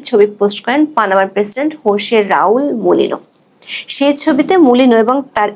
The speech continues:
স্ত্রীকে ট্রাম্প ও মিসেস ট্রাম্পের সাথে দেখা যাচ্ছে। তবে দুটো ছবিতে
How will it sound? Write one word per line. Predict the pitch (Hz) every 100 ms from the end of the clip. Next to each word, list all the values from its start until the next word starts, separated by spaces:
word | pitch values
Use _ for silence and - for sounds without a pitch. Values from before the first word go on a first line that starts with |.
| -
স্ত্রীকে | - 269 262 330 453 - - _ -
ট্রাম্প | 269 294 330 311
ও | 247
মিসেস | 247 294 - _
ট্রাম্পের | 277 254 254 311 -
সাথে | 185 - 285 -
দেখা | - -
যাচ্ছে। | - - - - _ _
তবে | 220 233 240 - _ 208 247
দুটো | 247 320 339 -
ছবিতে | 254 214 226